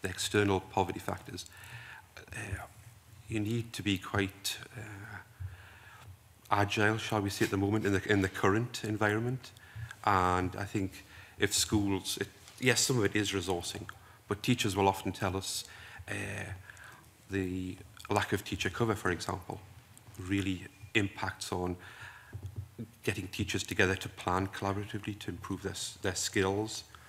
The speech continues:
So a lot of that, building that infrastructure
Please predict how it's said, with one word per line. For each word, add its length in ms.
So 280
a 0
lot 180
of 220
that, 300
building 320
that 100
infrastructure 760